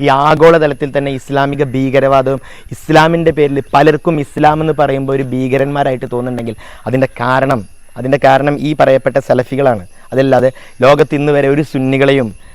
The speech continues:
ഒരു സുന്നികളെയും ഭീകരവാദത്തിൻ്റെ പേരിൽ ഒരു പ്രശ്നം ഉണ്ടാക്കിയിട്ടില്ല. കേരളത്തിൽ കുറേ ആളുകളെ, ഏ, സലഫി ഭീ-, അല്ല,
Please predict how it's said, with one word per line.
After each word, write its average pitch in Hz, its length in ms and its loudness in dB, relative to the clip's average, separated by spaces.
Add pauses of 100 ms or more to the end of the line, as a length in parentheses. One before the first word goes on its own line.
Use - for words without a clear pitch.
(160)
ഒരു 143 160 2
സുന്നികളെയും 135 560 0
ഭീകരവാദത്തിൻ്റെ 131 720 2
പേരിൽ 127 300 -4
ഒരു 139 140 -6
പ്രശ്നം 127 320 -8
ഉണ്ടാക്കിയിട്ടില്ല. 113 480 -4 (440)
കേരളത്തിൽ 139 360 0 (100)
കുറേ 147 200 0
ആളുകളെ, 143 320 0 (420)
ഏ, - 20 -4 (200)
സലഫി 131 380 -4 (120)
ഭീ-, 135 160 -2
അല്ല, 127 100 -2